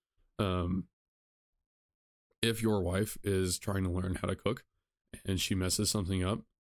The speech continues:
uh, and you know this, uh, you have now discovered the truth. You now hold <laughs> the truth. Maybe she doesn't know it yet.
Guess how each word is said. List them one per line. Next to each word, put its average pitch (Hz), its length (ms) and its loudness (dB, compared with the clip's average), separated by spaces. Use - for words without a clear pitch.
uh, 98 280 0
and 95 220 2
you 95 120 4
know 98 220 2
this, 107 380 0
uh, 98 280 2
you 123 320 4
have 120 220 2
now 92 400 2
discovered 92 560 0
the 104 200 2
truth. 98 400 0
You 104 160 4
now 107 260 2
hold 95 380 2
<laughs> - 180 0
the 98 140 2
truth. 113 380 2
Maybe 92 180 2
she 95 140 0
doesn't 92 220 2
know 101 140 4
it 101 140 4
yet. 101 220 4